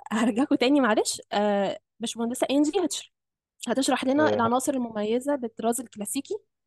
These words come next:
Speaker 1: وكمان
Speaker 2: بعد ما
Speaker 1: علشان
Speaker 2: تخ-،
Speaker 1: وقت الزوم تقريبًا ناقص له دقيقتين. تمام يا باشمهندس؟
Speaker 2: آه، آه، الزوم بس هيقفل بعد دقيقتين، هنخش على نفس اللينك إن شاء الله، مفيش مشكلة.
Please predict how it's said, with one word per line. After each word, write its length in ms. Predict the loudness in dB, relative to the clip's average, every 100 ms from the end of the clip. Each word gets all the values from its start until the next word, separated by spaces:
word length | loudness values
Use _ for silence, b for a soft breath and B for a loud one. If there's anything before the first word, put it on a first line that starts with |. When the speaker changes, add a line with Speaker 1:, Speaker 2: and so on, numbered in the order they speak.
| _ _ -6
Speaker 1:
وكمان 380 | -2 2 4
Speaker 2:
بعد 20 | 2
ما 60 |
Speaker 1:
علشان 400 | 4 2 2 2
Speaker 2:
تخ-، 40 | 2
Speaker 1:
وقت 200 | 0 -2
الزوم 420 | -4 -4 -4 -4 -4
تقريبًا 260 | -2 0
ناقص 260 | 0 -2 -4
له 60 |
دقيقتين. 340 | -6 -4 -4 -4 -8 _
تمام 160 | -2
يا 60 | -2
باشمهندس؟ 520 | -4 -2 0 0 -4 -12
Speaker 2:
آه، 80 | -14 _ _ _ _ _ _ _
آه، 240 | -8 -6 -8 -4
الزوم 280 | -4 -2 -4
بس 80 | -2 -2
هيقفل 280 | -2 -2
بعد 220 | -4 -4 -4
دقيقتين، 360 | -6 -2 -2
هنخش 220 | -2 -4 _
على 200 | -6 -4
نفس 100 | -6 -4
اللينك 240 | -4 -6
إن 60 | -8 -8
شاء 80 |
الله، 120 | -8 -10
مفيش 200 | -14 _
مشكلة. 260 | -20 -18